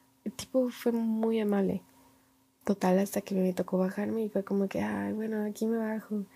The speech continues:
Y luego fue como que, "Ay, bueno, pues mucho gusto". Y yo, "Ah, mucho gusto, igualmente". Pero,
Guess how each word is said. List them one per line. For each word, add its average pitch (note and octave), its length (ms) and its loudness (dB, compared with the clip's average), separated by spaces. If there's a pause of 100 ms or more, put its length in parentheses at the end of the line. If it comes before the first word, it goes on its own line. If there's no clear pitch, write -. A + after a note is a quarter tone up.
(600)
Y A3 60 2
luego G#3 300 4
fue G3+ 180 0
como G#3 260 0
que, - 180 -6
"Ay, C4+ 320 -2
bueno, C4+ 400 -4
pues A3 160 0
mucho A3+ 280 -4
gusto". C#4 380 -2
Y A#3+ 100 -2
yo, A3 160 -2 (100)
"Ah, A#3+ 220 -10
mucho D4+ 360 -2
gusto, B3 260 0
igualmente". A3 680 0 (920)
Pero, C4+ 360 6